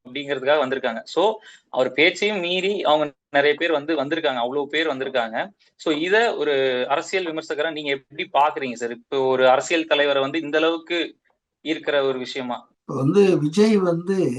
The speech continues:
Speaker 2: கோயம்புத்தூர்ல நடந்த நிகழ்ச்சிகளால உண்மையிலே கொஞ்சம் மனம் வருத்தி, இந்த மாதிரி என்ன மனம் வருத்தம்னா,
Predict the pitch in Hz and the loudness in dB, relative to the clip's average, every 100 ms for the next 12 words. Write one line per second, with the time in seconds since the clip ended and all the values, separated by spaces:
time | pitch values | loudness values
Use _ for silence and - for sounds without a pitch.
0 | 143 - 170 208 214 208 202 190 190 170 | -6 0 2 4 4 2 0 0 0 0
1 | 160 160 160 147 147 196 190 - 170 165 | -2 -4 -6 -6 -6 -6 -6 -8 -2 0
2 | 160 156 226 233 190 196 190 196 170 156 | 0 0 0 0 -4 -4 -6 -4 -2 0
3 | 151 143 135 _ 147 170 185 170 170 175 | 0 0 -2 _ 0 0 0 -2 -2 -4
4 | - 196 - _ _ _ _ _ _ 180 | -6 -4 -6 _ _ _ _ _ _ -6
5 | 180 185 226 180 - _ - 190 240 214 | 0 2 2 0 -6 _ -6 0 2 4
6 | 208 220 202 185 - 170 151 156 | 2 2 -2 -6 -10 -10 -6 -4